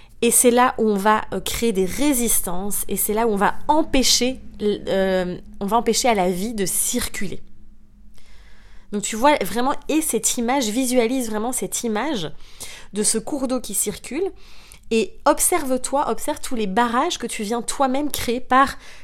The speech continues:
tes propres limitations, tes propres, propres blocages, tes propres peurs.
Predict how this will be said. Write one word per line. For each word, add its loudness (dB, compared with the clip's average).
tes -2
propres 0
limitations, -2
tes -2
propres, -4
propres -4
blocages, -2
tes -8
propres -8
peurs. -14